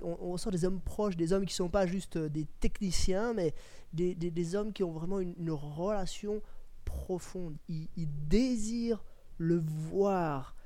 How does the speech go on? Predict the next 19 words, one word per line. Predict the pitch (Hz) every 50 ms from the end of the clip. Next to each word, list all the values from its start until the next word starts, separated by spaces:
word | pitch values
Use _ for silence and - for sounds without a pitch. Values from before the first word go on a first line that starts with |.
| - - - - - - -
Il, | 170 165 170 - 190 180 160 151 151 - - - - -
il, | 190 - -
il | - 190
se | 165 - 185
souvient | - - - - - - - 269 254 226 233 233 233 233 226 214
de | 214
ses | - - - 202 196 190
larmes, | 196 196 196 208 214 208 208 196 185 175 170 170
de | 165 175
sa | 170 - - 185 175
foi. | - - - - - - - - - - 202 202 196 190 180 170 151 - - - - - - - - - -
Il, | 156 151 - - - -
il | - -
connaît | - 175 170
aussi | 175 160 -
sa | 160 - 180
famille. | - - 226 226 214 226 220 196 170 - - - - - - -
Enfin | - 175 165
voilà, | 165 190 185 180 170 170 160 160 - - - - -